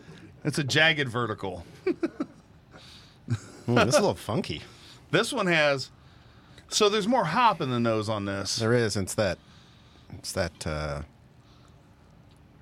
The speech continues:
Speaker 2: it's got a little bit of that dirty sock nose to it.
Speaker 1: It does,
Speaker 2: That's
Speaker 1: but the
Speaker 2: the
Speaker 1: flavor is actually silkier, and there's a little bit of carbonation in this still.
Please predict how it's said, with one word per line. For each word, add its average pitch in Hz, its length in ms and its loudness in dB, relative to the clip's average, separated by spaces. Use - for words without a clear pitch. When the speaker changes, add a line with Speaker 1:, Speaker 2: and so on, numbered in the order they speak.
Speaker 2:
it's - 100 -18
got 113 100 -2
a - 20 -2
little 87 160 -2
bit 85 140 0
of 85 60 0
that 71 80 -8
dirty 87 200 0
sock 87 360 -4
nose 82 380 -2
to 85 200 -4
it. 71 60 -10
Speaker 1:
It - 160 -10
does, 226 200 2
Speaker 2:
That's - 200 0
Speaker 1:
but - 20 -8
the 98 80 -2
Speaker 2:
the 78 40 -2
Speaker 1:
flavor 165 680 -2
is 104 140 -4
actually 117 320 -4
silkier, 127 560 -2
and 175 220 -2
there's 120 160 -4
a 110 40 -2
little 202 600 -2
bit 175 100 0
of 139 80 -6
carbonation 131 640 -2
in 107 100 -8
this 98 200 -8
still. 95 440 -6